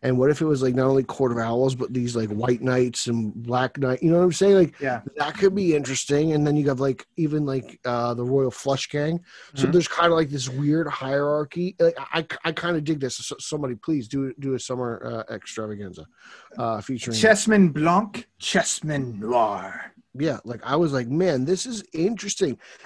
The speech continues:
Speaker 1: And then the kid, like, it's like, no matter how hard you try, like, sometimes people are just
Speaker 2: They're drawn to go a certain
Speaker 1: Yeah.
Speaker 2: way. They're gonna
Speaker 1: Yeah.
Speaker 2: end up on a certain path. And yeah, so that's kind of like, that's a little bit of, like, the, the twist or the gut punch at the end of that is Batman, he saves the kid, and the kid's like, "Nope, this is,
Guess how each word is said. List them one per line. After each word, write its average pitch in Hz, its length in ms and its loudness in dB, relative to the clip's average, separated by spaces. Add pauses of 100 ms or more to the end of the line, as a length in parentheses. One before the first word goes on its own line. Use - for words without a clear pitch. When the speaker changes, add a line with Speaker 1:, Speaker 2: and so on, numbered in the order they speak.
Speaker 1:
And 156 120 0
then 180 100 2
the 151 180 -2
kid, 202 520 2 (260)
like, 160 140 2
it's 165 160 0
like, 151 100 -2
no 175 100 2
matter 202 240 0
how 180 300 -4
hard 170 220 0
you 139 80 -12
try, 151 420 0
like, 117 180 -4
sometimes 143 520 -4
people 135 340 -8
are 120 80 -6
just 117 380 -12 (400)
Speaker 2:
They're 156 120 4
drawn 143 380 4
to 156 60 4
go 143 180 4
a 135 60 4
certain 139 300 -4
Speaker 1:
Yeah. 131 80 2
Speaker 2:
way. 110 200 -6 (240)
They're 143 80 2
gonna 135 140 2
Speaker 1:
Yeah. 139 80 -2
Speaker 2:
end 139 120 0
up 135 160 -2
on 135 80 -2
a 123 60 -6
certain 123 300 -4
path. 123 340 0
And 127 100 -4
yeah, 131 120 4
so 143 160 -4
that's 156 180 4
kind 208 160 6
of 208 60 6
like, - 180 4 (240)
that's 185 240 4
a 196 60 10
little 185 180 10
bit 175 120 6
of, 160 100 2
like, 151 180 4
the, 151 140 4
the 139 160 0
twist 180 420 2
or 151 80 2
the 135 80 0
gut 139 260 -2
punch 147 280 -2
at - 60 -20
the 139 120 -2
end 135 140 0
of 120 80 -8
that 135 200 0
is 117 140 -6
Batman, 135 440 -2 (200)
he 190 140 4
saves 185 400 4
the 151 100 0
kid, 175 320 4
and 117 140 -4
the 120 40 -4
kid's 135 280 -2
like, 113 180 -6
"Nope, 143 300 0
this - 180 -4
is, 120 320 -12